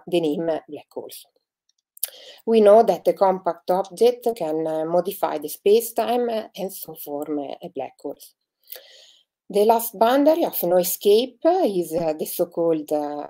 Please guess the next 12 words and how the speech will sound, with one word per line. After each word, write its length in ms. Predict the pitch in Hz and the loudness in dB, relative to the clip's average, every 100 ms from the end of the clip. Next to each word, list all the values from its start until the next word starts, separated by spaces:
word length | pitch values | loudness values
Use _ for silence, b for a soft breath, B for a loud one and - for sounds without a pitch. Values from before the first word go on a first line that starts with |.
| - | -12
event 440 | 180 151 147 147 | -10 -8 -8 -8
horizon, 800 | 151 151 202 175 151 160 233 302 _ b b b - | -6 0 0 0 -6 -4 -4 -4 _ b b b -8
and, 380 | 196 175 175 170 | -4 -2 -2 -2
uh, 380 | 170 160 160 160 151 - 87 - 170 | -2 -2 -2 -4 -4 -8 -10 -8 -8
we 100 | 196 | -4
can 520 | 196 185 180 175 175 | -2 -2 -2 -2 -2
detect 520 | 208 202 196 - - 175 | 0 0 0 -2 -2 0
black 280 | 180 180 - | -2 -4 -2
holes 400 | 233 269 269 - | -2 -2 -6 -2
since 600 | 269 262 - 175 170 - | -2 -4 -12 -10 -6 -2
they 220 | 165 170 | 0 0
interact 460 | 160 165 160 - | -2 -4 -6 -8